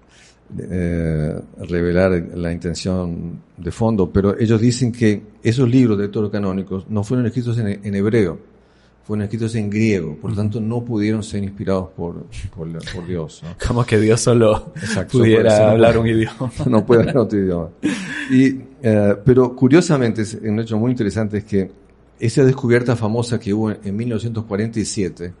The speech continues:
Speaker 1: en las famosas grutas de Qumran, ¿no?
Speaker 2: Ujú.
Speaker 1: Por una coincidencia increíble,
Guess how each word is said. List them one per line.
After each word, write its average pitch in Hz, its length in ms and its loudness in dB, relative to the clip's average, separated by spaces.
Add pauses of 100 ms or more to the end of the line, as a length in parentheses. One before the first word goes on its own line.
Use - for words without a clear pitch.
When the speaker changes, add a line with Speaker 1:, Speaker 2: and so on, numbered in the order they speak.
(640)
Speaker 1:
en 107 320 0
las 113 140 0
famosas 104 400 2
grutas 113 320 0
de 98 400 0
Qumran, 95 500 -2 (200)
¿no? 107 120 -4
Speaker 2:
Ujú. 107 100 -8 (1080)
Speaker 1:
Por 92 140 2
una 113 180 4
coincidencia 92 1500 0
increíble, 95 680 0